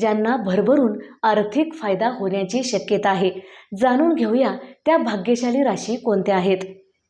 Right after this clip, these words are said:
पहिली रास आहे मेष. तर मंडळी, नीचभंग राजयोग मेष राशीच्या लोकांसाठी खूप शुभ व फायदेशीर ठरू शकतो. या काळात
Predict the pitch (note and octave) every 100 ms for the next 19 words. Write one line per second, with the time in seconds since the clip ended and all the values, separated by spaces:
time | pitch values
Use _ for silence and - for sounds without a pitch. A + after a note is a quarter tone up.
0 | _ _ _ _ _ _ _ _ _ -
1 | C#4+ C#4 D#4 E4 A#3 A3 G#3 E3 A#3 -
2 | - G3+ F#3 F3 - - - - C#4+ C4+
3 | G#3 G#3+ G#3+ F3+ - - - A#3 B3 B3
4 | C4+ D4 D#4+ D#4+ A3 G#3 A#3+ F3+ - -
5 | - A#3+ D#4+ E4 D4 G3+ A#3+ A#3 B3+ B3+
6 | G#3+ G#3 G#3 C4+ B3+ F3+ - - - D4+
7 | C#4+ G3 - - - D#4+ D4 G#3+ - -
8 | D4+ D4+ G#3+ G#3 A3+ - A#3+ B3 G#3 G#3
9 | G#3+ F#3+ - F#3+ - B3 E4 E4 C4+ C4